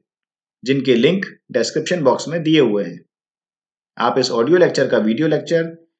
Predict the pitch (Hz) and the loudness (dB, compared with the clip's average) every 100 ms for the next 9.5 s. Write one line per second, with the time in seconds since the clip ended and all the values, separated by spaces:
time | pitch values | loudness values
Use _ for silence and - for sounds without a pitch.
0 | _ 113 117 120 120 - 127 160 190 175 | _ 2 4 4 0 -2 -4 0 0 0
1 | 147 147 156 151 151 - _ 104 104 104 | 0 -2 0 0 -2 -8 _ -4 -2 0
2 | 101 - 113 110 117 - 151 170 - 131 | -4 -2 -2 -2 -6 -4 0 0 2 0
3 | 127 107 98 - - 139 139 170 - _ | 0 -2 -4 -4 -6 -6 -6 -8 -12 _
4 | _ _ _ _ - 156 185 208 170 175 | _ _ _ _ -8 -4 2 2 4 0
5 | 180 - 110 110 - 147 190 165 123 - | -6 -8 -4 -2 -2 -6 -4 0 0 -2
6 | 135 156 160 143 98 92 80 - _ _ | -8 -4 2 2 2 -2 -12 -20 _ _
7 | _ _ _ - 139 - 170 170 165 127 | _ _ _ -4 -4 2 4 4 2 -4
8 | 123 - 113 127 123 110 113 135 151 156 | -6 -2 0 2 2 0 -4 -4 -2 -2
9 | 156 156 160 156 | 0 0 -2 -6